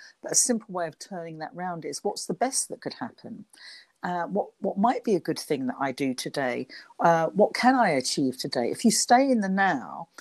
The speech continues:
then you have peace, because there's, there's nothing like, there's nothing that can hurt you in the very moment. So it's kind of like learning a few meditative practices, being a bit mindful, taking one day at a time and not trying to think, "Oh, what, what's gonna happen next week?" We don't know.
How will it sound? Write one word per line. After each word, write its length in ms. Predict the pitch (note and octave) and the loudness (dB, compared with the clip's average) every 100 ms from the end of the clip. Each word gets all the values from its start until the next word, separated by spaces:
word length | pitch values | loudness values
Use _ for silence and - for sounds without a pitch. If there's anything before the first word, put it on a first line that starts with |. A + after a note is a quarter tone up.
| _ | _
then 120 | G3 | 0
you 140 | G3+ G3 | 0 0
have 260 | G#3 F#3 | -2 -2
peace, 500 | - C#4 D#3 A#2+ - | 0 0 0 -2 -2
because 340 | - D#3+ G3 F3 | -2 -4 -2 0
there's, 160 | F3+ | -2
there's 240 | F3 F#3 F#3+ | 0 -2 0
nothing 320 | G#3+ - E3 | 0 0 0
like, 240 | F3+ F3 | 2 0
there's 160 | F3+ F#3 | 0 -2
nothing 320 | A3 A3 F#3+ | -2 -2 -4
that 120 | F3 | -4
can 160 | - E3+ | -4 -2
hurt 240 | G#3 F#3+ | 0 2
you 120 | E3 D3 | 2 0
in 200 | - F#3 | 0 0
the 60 | |
very 280 | E3+ F#3+ F3+ | -2 -8 -4
moment. 720 | F#3 A3 G3+ C#3+ G#2+ - - - - - - | 2 4 2 -2 -12 -10 -10 -10 -20 -20 -12
So 280 | - - G#3+ | 0 6 6
it's 180 | G#3 F#3 | 6 4
kind 180 | - A#3+ | 4 4
of 120 | A3 | 6
like 280 | G#3+ F#3+ - _ - - - | 4 4 2 _ -14 -12 -6
learning 340 | A3+ A#3 A#3+ A3 | 2 2 4 0
a 60 | |
few 180 | G3 G#3+ | -2 -2
meditative 640 | F#3+ G3 F#3+ - - E3+ - | 0 0 -2 -6 -6 -6 -4
practices, 720 | - - - F3 C3+ C3+ B2 - - - - | -6 -6 -4 -4 -2 -4 -8 -10 -18 -16 2
being 180 | G3+ | 2
a 60 | G3+ | 4
bit 160 | G#3+ - - _ | 0 -2 -10 _
mindful, 800 | F#3 G3+ G3+ F3+ - - - - - - | 4 4 4 2 0 -4 -4 -6 -14 -2
taking 440 | - G3 G#3+ F#3 | 2 4 4 6
one 200 | F#3+ F#3+ | 6 6
day 220 | F#3 F3 | 8 6
at 100 | - | 6
a 20 | |
time 440 | - - G3 F3 D3 | 2 -2 2 2 2
and 80 | E3 | -2
not 120 | - | -4
trying 220 | - F3 | -2 -2
to 60 | E3 | 0
think, 180 | F#3 - | -2 2
"Oh, 120 | G3+ | 2
what, 340 | F#3 F#3 - | 2 0 2
what's 160 | - - | 0 2
gonna 160 | G3+ | -2
happen 320 | G3 F#3+ - G3 | -2 -2 0 0
next 280 | F#3+ - | 2 2
week?" 180 | G#3+ F#3+ - | 4 2 2
We 100 | A3 | 4
don't 220 | A3+ G#3+ | 4 4
know. 380 | B3 A#3 C3+ | 4 4 2